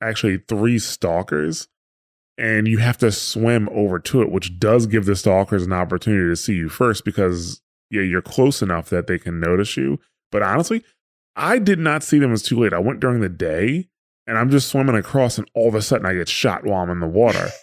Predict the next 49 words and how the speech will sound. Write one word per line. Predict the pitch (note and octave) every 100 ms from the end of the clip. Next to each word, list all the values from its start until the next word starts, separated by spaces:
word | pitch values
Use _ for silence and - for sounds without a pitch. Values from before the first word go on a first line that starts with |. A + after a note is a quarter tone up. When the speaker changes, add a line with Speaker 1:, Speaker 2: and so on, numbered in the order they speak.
| _ _ _
Speaker 1:
And | A#2+
I'm | A#2 A#2+
like, | G#2+ G2 -
"Yo, | B2+ - C3
like, | G2 F#2 - - _ _ -
what's," | D3 C#3+ - -
I | B2 G2+
was |
like, | B2+ A2+
"Is | - - A2+ A#2+
that | C3
a | A2+
stalker?" | - A2+ F3 A#3+ A#3+
And | - B2+ B2+
then, | B2 A#2
like, | A2 G#2
not | G#2 A#2+
only | C#3 B2+
was | G#2+
it | F2+
one, | E2+ C#3
it | A#2
was, | G2 F#2+
like, | F#2 F2 -
three. | G2 C3 E3+ - - _ _ _ _ -
So, | A2+ G#2 G2+ G2 F#2+ F#2 - - _
yeah, | C3+ C#3+ G2
I | A2+
was, | C#3
I | B2+ A2
was | C3 A#2+
more | A#2+ C#3+
than | B2
halfway | G#2 G2+ G#2 A2+ A#2
across | G2 - A2 G2+
the | G2
stream | - A2+
when | G2
I | F2+
<laughs> |
finally | - A#2+ G#2 A#2
saw | - - G2
them | F2+ E2+
moving, | A#2 C#3 G2 F#2 - - -
and | G2+
I | G#2
actually | A#2+ - A#2+
went | G2 - E2
back | D#2 F3 G2 -